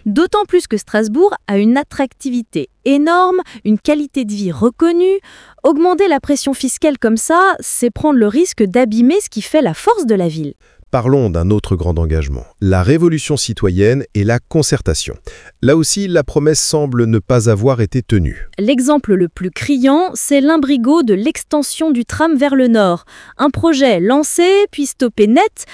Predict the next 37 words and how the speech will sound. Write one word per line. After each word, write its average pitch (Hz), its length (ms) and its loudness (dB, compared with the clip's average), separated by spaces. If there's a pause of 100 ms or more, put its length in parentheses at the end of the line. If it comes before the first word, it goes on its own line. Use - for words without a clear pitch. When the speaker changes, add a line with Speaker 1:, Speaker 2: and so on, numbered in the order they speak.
(200)
Speaker 1:
après 349 260 0
une 349 100 2
enquête 440 320 -2
publique 339 520 0
aux 277 100 0
conditions 359 540 -4 (120)
assez 285 320 -2
floues. 294 380 0 (480)
Officiellement, 185 840 0
c'est - 120 -14
la 151 120 -6
voix 180 160 0
des 165 100 -4
citoyens. 277 460 0 (480)
Officieusement, 294 640 0 (460)
Speaker 2:
Officiellement, 117 1080 -2 (180)
beaucoup 127 320 -2
de 160 60 -4
gens 135 240 -2
pensent 151 380 -2
que 104 100 -6
la 87 140 -2
mairie 92 340 -2
s'est - 160 -8
cachée 87 420 -4
derrière 90 440 -4
ce - 100 -10
paravent 82 460 -8
citoyen 95 580 -4 (320)
pour 117 220 0
masquer 123 420 -2
son 107 300 -2
incapacité 117 720 -4
à 101 60 -2
financer 117 460 -4
le 151 60 -4
projet. 135 460 -4